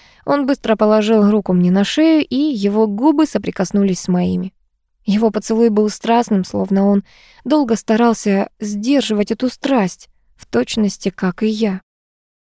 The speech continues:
Он прильнул ко мне всем телом, так что моя спина оказалась прижатой к холодному мокрому металлическому корпусу машины,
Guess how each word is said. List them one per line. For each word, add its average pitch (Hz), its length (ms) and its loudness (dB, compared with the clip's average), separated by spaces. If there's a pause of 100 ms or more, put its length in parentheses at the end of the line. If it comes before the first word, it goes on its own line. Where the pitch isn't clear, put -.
(260)
Он 285 180 0
прильнул 262 440 2
ко 240 120 0
мне 226 180 4
всем 226 300 2
телом, 262 440 2
так 180 220 -6
что - 180 -2
моя 202 240 4
спина 226 380 2
оказалась 190 440 0
прижатой 190 440 -2
к - 60 -18
холодному 196 520 2
мокрому 190 420 2
металлическому 208 760 0
корпусу 208 460 -2
машины, 196 520 0